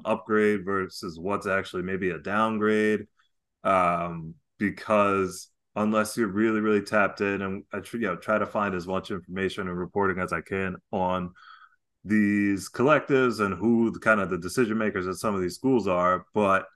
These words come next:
um, it's hard to tell whether somebody like, um,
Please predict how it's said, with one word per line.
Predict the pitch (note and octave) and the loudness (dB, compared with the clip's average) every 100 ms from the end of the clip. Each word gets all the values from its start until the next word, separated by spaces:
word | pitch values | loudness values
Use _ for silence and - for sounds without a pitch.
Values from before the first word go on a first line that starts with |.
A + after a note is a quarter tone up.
| _ _ _ - | _ _ _ 2
um, | G#2 G2 F#2+ | 6 6 4
it's | G#2+ G#2+ | -4 0
hard | C3+ C3 A2 | 2 2 2
to | - A#2 | -2 -4
tell | - B2 A#2 F#2+ F#2+ F#2+ _ _ _ _ _ _ _ _ _ _ _ | 4 8 8 8 2 -2 _ _ _ _ _ _ _ _ _ _ _
whether | - G#2+ A2+ G#2 G#2+ G2+ G2 F#2+ F#2 | -8 2 4 4 4 4 4 2 0
somebody | - A2 G#2 | 0 4 4
like, | G2 F#2+ F2 G2 | 4 2 -2 2
um, | F#2+ F2+ E2+ E2+ F2+ | 4 4 2 -4 -12